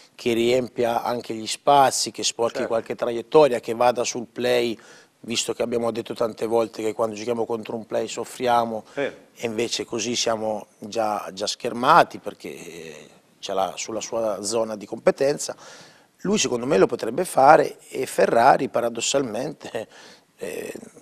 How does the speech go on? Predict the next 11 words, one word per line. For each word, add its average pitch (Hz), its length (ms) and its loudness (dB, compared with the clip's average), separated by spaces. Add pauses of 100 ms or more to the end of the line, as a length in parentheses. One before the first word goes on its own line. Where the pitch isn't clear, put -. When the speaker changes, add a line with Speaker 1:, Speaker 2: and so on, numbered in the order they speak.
(200)
Speaker 1:
verrebbe 127 400 2
agevolato 120 680 6
giocando 107 480 -2
con 110 160 -6
un 110 120 -8
giocatore, 101 680 -2 (300)
eh, 82 300 -18
così 104 560 -6
po-, 110 180 -4 (120)
poco 117 300 2
dietro. 95 480 -8